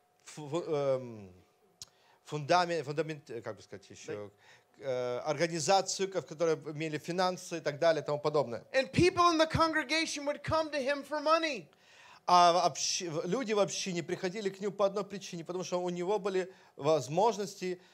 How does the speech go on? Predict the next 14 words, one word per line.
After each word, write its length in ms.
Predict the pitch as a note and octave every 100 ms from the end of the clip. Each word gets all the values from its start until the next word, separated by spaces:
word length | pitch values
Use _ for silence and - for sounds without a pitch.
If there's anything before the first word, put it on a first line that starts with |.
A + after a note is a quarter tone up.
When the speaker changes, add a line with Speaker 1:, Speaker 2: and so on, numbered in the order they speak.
| _ _
Speaker 1:
э, 320 | C#3 C#3+ C#3 D3+
и 80 | C3+
доступ 420 | E3+ G3 D#3+ C3+
к 20 |
финансам. 500 | - D#3+ A#2 - -
Speaker 2:
And 180 | - D4
he 120 | D4 E4
would 180 | E4
use 300 | C#4+ F4 E4+
that 240 | D4+ D#4 D4+
money 400 | D4 E4 D#4+ D4
to 160 | C#4+ C#4
buy 180 | C#4+ C#4
respect. 640 | C#4+ - C#4+ C4+ - -